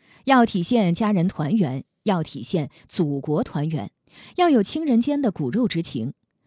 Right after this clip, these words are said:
还要有对未来的希望。那么谁能写出符合这样要求的词呢？黄一鹤首先想到的就是乔羽。乔羽那年五十七岁，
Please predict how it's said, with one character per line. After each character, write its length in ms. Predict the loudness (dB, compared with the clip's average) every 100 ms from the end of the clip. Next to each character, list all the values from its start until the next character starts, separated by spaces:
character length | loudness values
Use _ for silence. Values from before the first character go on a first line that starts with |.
| _
还 160 | -6 -2
要 160 | -2
有 260 | -2 -4 -6 -14 0
对 160 | 2 2
未 220 | 0 -2
来 200 | -4 -6
的 100 | -6
希 240 | -4 -4
望。 160 | -4 -6 _ _ _ _ _ _ _ _
那 120 | -2 2
么 140 | 2
谁 460 | 2 0 2 0 -2 -4
能 180 | 0 2
写 240 | 2 -2
出 300 | -2 0 0 -2 -6
符 200 | -4 0
合 160 | 0
这 220 | 0 0
样 180 | 0 -2
要 160 | -2 -4
求 180 | -4 -6
的 140 | -6
词 280 | -6 -6 -4
呢？ 160 | -6 -6 _ _ _ _ _ _
黄 220 | 0 2
一 100 | 0
鹤 160 | 0 0
首 300 | 0 -4 -2
先 180 | -2
想 220 | 0 -2 -4
到 180 | -6
的 200 | -6 -10 -14 _ -4
就 180 | -2 -2
是 160 | -4
乔 340 | -8 -6 -4 -4
羽。 140 | -4 _ _ _ _ _ _ _ _ _ 0
乔 200 | 4 6
羽 100 | 6
那 160 | 6
年 160 | 4 2
五 100 | 0
十 140 | -2
七 220 | -2 -2
岁， 200 | 0 0